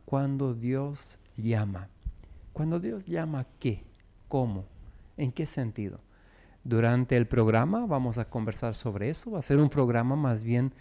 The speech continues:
eh, afirmando experiencias, una historia de vida. Caminamos Contigo, un programa preparado por el Departamento de Consejería de la Radio Z P treinta, un programa que nosotros siempre pensamos en ti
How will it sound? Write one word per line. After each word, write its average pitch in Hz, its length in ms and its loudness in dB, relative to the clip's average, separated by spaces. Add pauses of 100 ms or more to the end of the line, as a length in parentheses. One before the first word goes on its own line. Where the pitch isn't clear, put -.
(380)
eh, 104 580 -2 (880)
afirmando 120 760 0
experiencias, 127 1080 -2
una 113 260 -2
historia 110 720 -2
de 104 180 2
vida. 101 380 0 (720)
Caminamos 214 460 2
Contigo, 160 760 4
un 131 80 -4
programa 113 440 2
preparado 107 520 0
por 104 80 -4
el 98 80 -2
Departamento 98 640 -4
de 98 80 -6
Consejería 143 680 0
de 139 60 4
la 120 120 2
Radio 120 280 4
Z 117 300 -4
P 110 120 2
treinta, 117 480 0 (760)
un 131 100 0
programa 127 540 6
que 123 180 0
nosotros 117 460 -2
siempre 120 240 -2
pensamos 117 580 -2
en 110 140 -2
ti - 260 -4